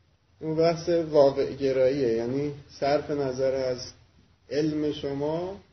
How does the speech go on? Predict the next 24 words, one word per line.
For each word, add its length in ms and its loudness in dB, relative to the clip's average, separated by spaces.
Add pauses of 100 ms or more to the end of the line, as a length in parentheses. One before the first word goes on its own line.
(180)
واقعاً 580 -2
اون 380 -4 (140)
فعل 260 -4
یه 120 -6
رابطه‌ای 680 -4
داره 260 -6
با 240 -10 (160)
کمال 280 -10 (200)
شما، 80 -20 (500)
حالا 140 -4
یا 200 2 (240)
رابطه 380 -4
مثبت 540 -6 (540)
یا 120 -2
منفی 600 -4
یا 160 2
خنثی. 400 0 (680)
فرض 260 2
کنیم 320 -6
که 100 -4
همچین 340 -12
فعلی 260 -4
هم 120 -8
باشه. 160 -6